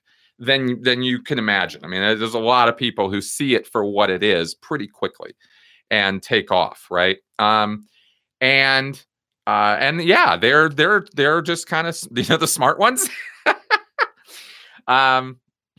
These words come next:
they're the ones who can kinda see through Hubbard's,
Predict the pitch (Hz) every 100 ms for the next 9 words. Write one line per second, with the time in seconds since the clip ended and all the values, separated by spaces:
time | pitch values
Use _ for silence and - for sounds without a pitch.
0 | _ _ _ _ _ _ _ _ _ _
1 | _ - 139 139 135 131 127 135 131 123
2 | 123 113 135 127 - 120 104 107 113 113
3 | _ _ _ _ _ - 139 127 127 123
4 | -